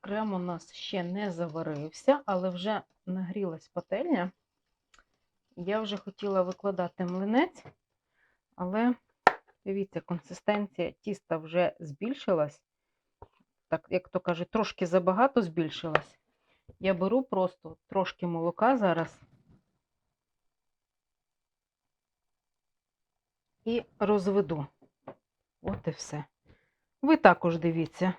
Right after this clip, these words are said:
доводьте до тої консистенції, яка вам буде зручна для випікання. О. Тут у нас вже йде процес.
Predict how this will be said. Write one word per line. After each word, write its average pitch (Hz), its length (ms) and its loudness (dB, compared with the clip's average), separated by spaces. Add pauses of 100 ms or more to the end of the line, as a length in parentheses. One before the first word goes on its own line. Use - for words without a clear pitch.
(180)
доводьте 214 460 4
до 190 120 0
тої 254 180 10
консистенції, 214 680 0
яка 175 200 0
вам 190 200 2
буде 165 240 0
зручна 156 480 0
для 165 340 0 (540)
випікання. 151 720 -4 (1400)
О. 180 320 -6 (2000)
Тут 170 200 -20
у 170 40 -16
нас 165 320 -12
вже 160 220 -4
йде 160 220 -2
процес. 165 840 -4